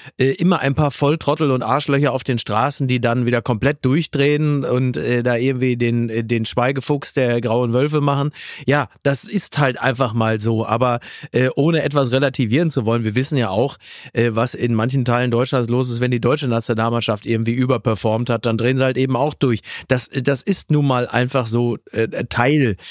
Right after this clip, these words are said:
äh, der Fußball-Unkultur. Aber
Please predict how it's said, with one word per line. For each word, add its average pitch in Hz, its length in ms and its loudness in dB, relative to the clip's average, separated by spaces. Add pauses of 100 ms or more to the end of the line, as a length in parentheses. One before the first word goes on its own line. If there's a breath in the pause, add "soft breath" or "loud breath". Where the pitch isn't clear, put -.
(240 loud breath)
äh, 113 160 2
der 110 280 0
Fußball-Unkultur. 127 1500 0
Aber 117 380 0